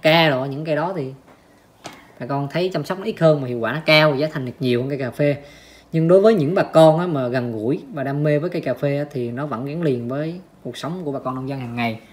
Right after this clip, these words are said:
Nói chung nó sẽ mang lại cho bà con những cái thu nhập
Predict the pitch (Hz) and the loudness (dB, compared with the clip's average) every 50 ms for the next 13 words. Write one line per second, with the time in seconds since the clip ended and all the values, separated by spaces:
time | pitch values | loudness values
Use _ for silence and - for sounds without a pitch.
0 | - - - - - - - 147 160 147 143 147 156 160 156 - 127 123 135 143 | -20 -20 -20 -20 -18 -14 -6 -4 -4 -4 -2 -4 -6 -6 -6 -8 -8 -6 -4 -4
1 | 156 156 156 156 147 143 135 127 117 107 110 113 117 135 123 123 123 - - 135 | -4 -4 -4 -4 -4 -4 -2 -2 -4 -4 -4 -4 -6 -6 -6 -6 -6 -4 -4 -4
2 | 131 131 131 127 127 123 120 120 135 147 151 139 131 131 127 107 - | -4 -4 -4 -6 -8 -8 -8 -8 -8 -6 -4 -4 -4 -4 -6 -6 -8